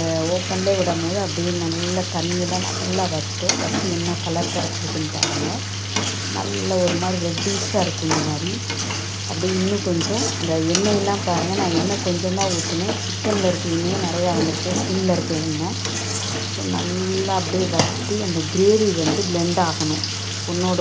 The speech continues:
ஒன்று ஒட்டணும். ஒட்டும் போது தான் இந்த கிரேவியோட ஸ்பெஷலே அதுதான். இது வந்து ஒரு எண்ணெய் கறி மாதிரி தான், ஆனா இந்த மசாலா வந்து சிம்பிள் மசாலா தான், ஆனா ரொம்ப டேஸ்ட்டாவே இருக்கும். நீங்க கண்டிப்பா ட்ரை பண்ணி பாருங்க.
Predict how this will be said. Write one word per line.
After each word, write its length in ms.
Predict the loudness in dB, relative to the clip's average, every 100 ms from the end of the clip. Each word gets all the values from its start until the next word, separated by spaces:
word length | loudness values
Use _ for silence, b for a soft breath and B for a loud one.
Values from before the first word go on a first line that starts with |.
| 2
ஒன்று 220 | 2 2 0
ஒட்டணும். 420 | 0 0 0 -2 -4 -6 -6 -6 -6 -6 -6 -4 -4 -2 -2 -2
ஒட்டும் 320 | -2 0 0 0
போது 220 | 0 -2 -2
தான் 180 | -2 -2 -2 -4 -6 -4 -2
இந்த 120 | 0 0
கிரேவியோட 540 | 2 4 6 6 6 4 2
ஸ்பெஷலே 460 | 0 2 4 4 6
அதுதான். 340 | 4 2 0 -2 -6 -6 -6 -6 -6 -4
இது 80 | -2 2
வந்து 140 | 4 4
ஒரு 80 | 4 4
எண்ணெய் 220 | 4 6
கறி 160 | 6 6 4
மாதிரி 180 | 2 0
தான், 160 | -2 -4 -4 -4
ஆனா 140 | 0 2 2
இந்த 120 | 4 2
மசாலா 420 | 2 2 4 4 2 0
வந்து 220 | -2 0 2 2 0 -2 -2 -2 -4 -6 -6 0
சிம்பிள் 360 | 2 4 4 6
மசாலா 400 | 4 2 4 4 4
தான், 120 | 4 2
ஆனா 120 | 2 2 2
ரொம்ப 200 | 2 2 4
டேஸ்ட்டாவே 500 | 2 2 2 4 6
இருக்கும். 320 | 4 0 -4 -4 -6 -8 -8 -8 -8 -6 -4
நீங்க 160 | -2 0
கண்டிப்பா 360 | 2 4 6 4 4
ட்ரை 160 | 2 2 4
பண்ணி 180 | 4 2
பாருங்க. 240 | 0 0